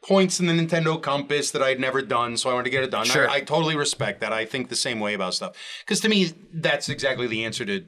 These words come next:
Speaker 1: you know, how do you feel about collecting games?
Speaker 2: Yes.
Speaker 1: Other than putting together, like, a little art piece like the Zelda collection for presentation's sake, no, I, I don't see the worth in collecting them either. I especially don't because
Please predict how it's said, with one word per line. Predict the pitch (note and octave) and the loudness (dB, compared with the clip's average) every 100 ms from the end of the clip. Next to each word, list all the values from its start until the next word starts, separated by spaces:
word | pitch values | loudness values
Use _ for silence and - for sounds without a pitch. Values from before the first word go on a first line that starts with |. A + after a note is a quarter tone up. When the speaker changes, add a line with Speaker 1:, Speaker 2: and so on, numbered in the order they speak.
| - | -8
Speaker 1:
you | C#3 | -4
know, | F#2+ | -4
how | F#2 - | -4 -4
do | A#2 | -4
you | G2 | -4
feel | - | -4
about | G#2 F2+ - | -4 -4 -4
collecting | G#2+ G2+ F#2+ F2 | -4 -4 -8 -10
games? | G2 G2+ E2+ - | -6 -6 -8 -6
Speaker 2:
Yes. | B2 A2 - | -2 -2 2
Speaker 1:
Other | G3+ G3 | 4 4
than | F3+ | 4
putting | E3 E3+ | 2 0
together, | D3+ C#3 B2+ | 2 2 2
like, | B2 | 2
a | A2+ | 0
little | A2+ G#2 | 0 0
art | G2+ - | -2 -4
piece | B2 G#2 - | -10 -6 -4
like | G2+ G#2 F#2+ | -2 -4 -6
the | A#2 | -6
Zelda | G#2 G#2+ A2+ | -2 -2 -2
collection | G2+ G2+ F#2+ - G2+ F#2 | -2 -2 -4 -4 -4 -6
for | - A#2+ G2+ | -2 -2 0
presentation's | - B2 G2 E3+ G3 - B2 | -2 -4 -4 -2 0 0 -2
sake, | - A2 G#2+ - - - - - | -2 -4 -6 -14 -20 -20 -10 -2
no, | C4+ | 2
I, | F3+ F3 | 4 2
I | F3 G3 | 2 2
don't | F#3+ | 2
see | D#3 E3 | 0 -2
the | C3+ | 0
worth | B2 A2+ | -2 -2
in | |
collecting | A2 A2+ G2+ G#2 | -4 -2 -2 -4
them | F#2 | -4
either. | G2+ G#2 G2+ - - - | -2 -4 -4 -10 -20 -4
I | F3+ | 0
especially | F#3 - F#3+ F#3+ G3 G3 | 2 2 2 2 2 2
don't | F#3+ G3+ G3 | 4 2 0
because | D#3+ E3 D3 B2+ | 0 0 2 0